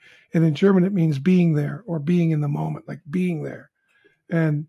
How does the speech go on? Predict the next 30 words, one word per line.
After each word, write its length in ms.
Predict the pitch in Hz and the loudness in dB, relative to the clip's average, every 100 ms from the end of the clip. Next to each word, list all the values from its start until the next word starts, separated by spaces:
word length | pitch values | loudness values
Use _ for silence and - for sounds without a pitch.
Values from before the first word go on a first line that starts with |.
| _ _ _ - | _ _ _ 0
we 120 | 190 | 4
have 100 | 170 | 4
a 40 | |
tendency 460 | 147 196 180 - 175 | 2 2 2 0 -2
to 100 | 160 | 0
relate 320 | 151 175 185 | 0 0 0
to 80 | 160 | -4
time 420 | - 170 160 147 _ _ - | -2 2 2 -2 _ _ 0
rather 160 | 190 165 | 2 4
than 180 | 160 | 2
be 220 | 156 185 160 | 2 2 4
here. 200 | 170 156 | 2 2
We're 140 | 160 | -2
thinking 260 | 147 170 165 | -2 -4 -2
about 220 | 156 190 | -4 -4
where 160 | 170 | -2
we're 100 | 160 | -2
going, 420 | 147 160 160 156 151 | -2 -2 0 -2 -2
or 200 | 139 _ _ _ - | -6 _ _ _ -6
we 80 | 170 | -2
get 240 | 180 - - | -2 -4 0
taken 340 | 196 190 175 | 0 2 0
into 160 | 175 151 | 0 -2
different 380 | 165 147 165 - _ _ _ - | -6 -6 -10 -12 _ _ _ -2
dimensions, 560 | 175 185 196 170 151 | 2 4 2 -2 -2
which 220 | 170 - | -2 -4
take 280 | - 208 202 | 0 0 2
us 200 | 180 - | -2 0
out 240 | 190 185 180 | 2 2 2
of 280 | 143 139 | -2 -6